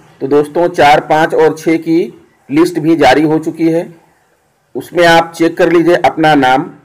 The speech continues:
अगर आपके नाम के सामने हंड्रेड परसेंट कंप्लीट दिख रहा है तीनों कोर्स, तो कोई बात नहीं है, लेकिन अगर कहीं अधूरा है, तो आप अभी समय है और समय रहते कोर्स को पूर्ण कर सकते हैं। तो इस वीडियो में मैं आपके लिए लेकर आया हूं,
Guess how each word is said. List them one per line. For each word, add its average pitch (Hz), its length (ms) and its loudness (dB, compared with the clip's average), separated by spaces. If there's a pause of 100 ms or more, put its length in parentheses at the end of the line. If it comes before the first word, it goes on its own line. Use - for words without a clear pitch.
(500)
अगर 160 300 4
आपके 156 440 0
नाम 156 240 2
के 180 140 -4
सामने 165 340 0
हंड्रेड 156 380 0
परसेंट 165 320 -2
कंप्लीट 156 420 -2
दिख 156 200 -4
रहा 156 220 4
है 151 160 4
तीनों 147 320 0
कोर्स, 139 280 2 (500)
तो 160 80 -4
कोई 165 220 2
बात 147 280 2
नहीं 151 220 0
है, 151 160 -4 (380)
लेकिन 160 300 -2
अगर 165 280 2
कहीं 165 260 2
अधूरा 156 360 2
है, 165 220 2 (640)
तो 190 100 2
आप - 640 0
अभी 156 280 0
समय 160 340 0
है 151 360 -2 (280)
और 143 180 4
समय 170 340 2
रहते 180 320 2
कोर्स 156 320 -2
को 175 180 -2
पूर्ण 160 320 0
कर 143 140 -2
सकते 117 320 -10
हैं। 101 300 -12
तो 135 80 -8
इस 156 200 -2
वीडियो 170 280 2
में 175 200 0
मैं 151 220 0
आपके 151 300 2
लिए 160 140 0
लेकर 147 340 2
आया 151 180 4
हूं, 156 180 -2